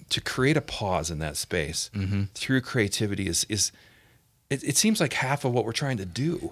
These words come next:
Speaker 1: maybe
Speaker 2: Right.
Speaker 1: more than half of what we're trying to do with creativity.
Speaker 2: Right.
Speaker 1: Is that
Speaker 2: Yeah.
Speaker 1: right?
Speaker 2: I, I, I couldn't agree more.
Speaker 1: Yeah.
Speaker 2: It's really wild, like, when you, when you can get into, in, into that space. A-, a-, and as far as having a team of creatives,
Speaker 1: Mm.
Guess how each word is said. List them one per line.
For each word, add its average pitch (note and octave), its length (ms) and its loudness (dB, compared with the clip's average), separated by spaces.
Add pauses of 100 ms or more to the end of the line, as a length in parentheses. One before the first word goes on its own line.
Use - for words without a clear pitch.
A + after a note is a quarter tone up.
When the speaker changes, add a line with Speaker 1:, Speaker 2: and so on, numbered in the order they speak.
Speaker 1:
maybe E3+ 260 4
Speaker 2:
Right. - 140 2
Speaker 1:
more D3+ 200 2
than F#2 140 0
half F2 260 -2
of G2+ 60 -6
what G2+ 100 -2
we're E2+ 80 -6
trying G#2 280 -4
to F#2+ 60 -4
do C3 200 -2
with - 160 -8
creativity. - 520 -4 (200)
Speaker 2:
Right. B2 240 4 (220)
Speaker 1:
Is - 80 -2
that D3 100 6
Speaker 2:
Yeah. D#2+ 60 6
Speaker 1:
right? G3+ 240 2
Speaker 2:
I, C3+ 240 8
I, C#3 60 8 (180)
I C3 100 6
couldn't C3+ 320 -4
agree B2 140 -6
more. G#2 280 -10 (360)
Speaker 1:
Yeah. F#2 80 -4 (720)
Speaker 2:
It's - 340 8 (960)
really D#3+ 260 10
wild, A2+ 360 10
like, G#2+ 180 4
when A2+ 100 8
you, B2+ 200 4 (100)
when A2+ 160 2
you G#2 100 2
can G#2+ 220 0
get B2+ 180 4
into, B2+ 260 2
in, B2 120 4
into A#2+ 180 2
that A2 160 0
space. - 400 2 (720)
A-, C3 60 8 (220)
a-, C3+ 40 2
and C3 480 6
as C3 160 6
far D3+ 180 6
as A#2+ 300 4
having B2 260 2
a A2+ 60 2
team A#2 300 4
of A2+ 100 -4
creatives, B2+ 460 0
Speaker 1:
Mm. F2 220 0